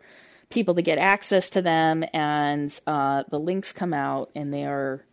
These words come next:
not what researchers had expected, and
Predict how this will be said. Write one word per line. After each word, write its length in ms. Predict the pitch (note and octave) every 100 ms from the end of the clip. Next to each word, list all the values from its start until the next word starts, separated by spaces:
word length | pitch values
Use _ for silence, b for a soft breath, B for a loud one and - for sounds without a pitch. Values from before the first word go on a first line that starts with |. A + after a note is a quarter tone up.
| b b b b b -
not 440 | D#3 D#3 F#3 G#3+ -
what 300 | F3+ D#3+ -
researchers 600 | E3+ D#3+ - D#3+ D3+ D3
had 120 | D3+
expected, 840 | C3 - - F3+ F#3 - G3+ G3 G3
and 380 | - D3 D3 -